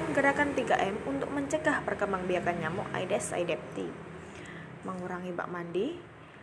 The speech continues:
menutup bak penampungan air, dan mengubur sampah yang berpotensi digenangi air. Ayo, mulai dari diri sendiri, biasakan menerapkan pola hidup sehat, bersih pada lingkungan kita,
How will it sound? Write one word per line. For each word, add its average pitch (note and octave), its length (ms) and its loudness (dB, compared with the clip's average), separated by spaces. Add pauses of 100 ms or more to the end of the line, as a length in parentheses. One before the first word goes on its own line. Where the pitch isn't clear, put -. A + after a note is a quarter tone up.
(200)
menutup C#4+ 400 -2 (160)
bak - 240 4
penampungan G#3+ 560 -2
air, F#3+ 240 -4 (240)
dan G3+ 160 2
mengubur A#3 480 4
sampah G#3+ 320 0
yang G3 160 -2
berpotensi F#3+ 640 2
digenangi F#3+ 560 2
air. E3 180 0 (460)
Ayo, G3 320 4
mulai F3 240 4
dari F3 240 2 (160)
diri E3+ 80 0
sendiri, C4 440 2 (440)
biasakan C4 480 2 (240)
menerapkan F3+ 320 0 (160)
pola F3+ 160 4
hidup F3 240 -2
sehat, A#3 320 2 (480)
bersih C4+ 360 6 (200)
pada F3+ 240 6
lingkungan F3+ 480 0
kita, G3+ 160 -2